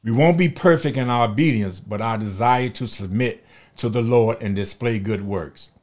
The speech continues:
When we love God and obey him, we naturally have love for one another. Obedience to God's command will make us light and salt in a dark and tasteless world.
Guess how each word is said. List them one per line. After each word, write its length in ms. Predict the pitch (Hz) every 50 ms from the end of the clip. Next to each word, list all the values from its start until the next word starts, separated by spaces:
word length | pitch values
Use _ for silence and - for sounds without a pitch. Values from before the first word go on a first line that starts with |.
| _ _ _ _ _ _ _ -
When 180 | 110 117 117
we 100 | 120 120
love 360 | 110 113 135 147 160 160 147 127
God 240 | 135 131 127 123
and 120 | 117 110 107
obey 380 | 107 98 98 104 135 143 139
him, 260 | 127 113 113 104 101 95
we 140 | 104 110
naturally 680 | 98 101 120 131 139 139 - - 135 123 117 117 110 - -
have 260 | 117 113 107 92 98
love 260 | 107 113 110 107 104
for 100 | - 98
one 180 | 101 104 101 98
another. 460 | 95 98 104 104 98 87 - - - _ _ _ _ _ _ _ _ _ _ _ _ _ _ -
Obedience 600 | 123 117 104 98 143 175 196 190 180 175 147 -
to 140 | - 139 120
God's 460 | 113 107 127 127 127 127 127 110 -
command 460 | 120 107 120 123 123 123 120 113 107
will 100 | 107 98
make 240 | 104 113 117 - 123
us 180 | 113 101 -
light 320 | 104 110 123 127 127 - - _ _ _ -
and 120 | 101 92
salt 400 | - - - 135 113 110 - -
in 120 | 120 104 101
a 100 | 95 90
dark 400 | 85 95 110 110 107 104 - - _ -
and 160 | 101 90 -
tasteless 540 | - 120 113 98 - - 98 98 90 - 104
world. 360 | 101 101 92 85 87 87